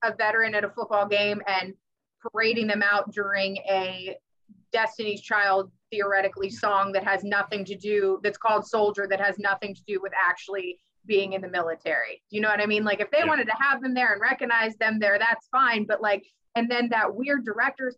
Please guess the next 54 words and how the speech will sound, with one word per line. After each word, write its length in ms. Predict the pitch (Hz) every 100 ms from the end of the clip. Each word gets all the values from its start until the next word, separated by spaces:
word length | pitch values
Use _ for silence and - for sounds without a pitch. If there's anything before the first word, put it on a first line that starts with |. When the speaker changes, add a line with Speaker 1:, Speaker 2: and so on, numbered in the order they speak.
| 262
Speaker 1:
coming 220 | 233 233
over 180 | 226 220
and 100 | 220
being 140 | 220
like, 160 | 208 196
"Oh 140 | 254
no, 220 | 247 247 233
you 180 | 226
need 180 | 240 247
to 60 | 233
put 200 | 247 220
different 320 | 240 220 202
uniforms 420 | 226 233 - 220 -
on 140 | 214
'cause 160 | 208 208
you 60 | 214
have 120 | 208
to 60 | -
look 160 | 208 -
battle 400 | 190 202 208 196
ready." 360 | 190 196 196 196
Like, 160 | 196 196 214
I 60 |
think 220 | 220 254 240
there's 200 | 226 214
a 80 |
difference 460 | 208 226 - 208 _ _
between, 400 | _ - 196 196
like, 260 | 180 - _ _ 226
doing 220 | 233 226
it 120 | 208
respectfully 760 | 190 - 226 302 349 330 339 277
and 160 | 214
doing 280 | 220 233 220
it 140 | 208 214
the 120 | 202
way 240 | 202 202
that 160 | 196 190
it 100 | 190
was 120 | 190
done 180 | 202 190
in 100 | 190
this 120 | 180 -
movie, 320 | 208 196 175 175
which 140 | 185 _
was 160 | 185 185 196
effectively 560 | 190 196 202 190 196 202
you 100 | 208 _ 202
turned 140 | 196
them 180 | 185 190
into, 220 | 190 196
like, 180 | 180 175
a 80 | 165 -
prop 260 | 160 131